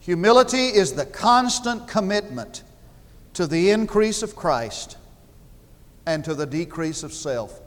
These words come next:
So he says in verse thirty, he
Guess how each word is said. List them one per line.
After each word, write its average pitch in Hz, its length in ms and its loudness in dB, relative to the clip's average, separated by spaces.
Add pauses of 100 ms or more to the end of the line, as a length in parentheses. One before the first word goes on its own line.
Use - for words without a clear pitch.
(260)
So 180 260 -4
he 175 120 -4
says 185 760 0
in 151 180 -6
verse 180 420 -2
thirty, 127 460 -2 (960)
he 202 600 -4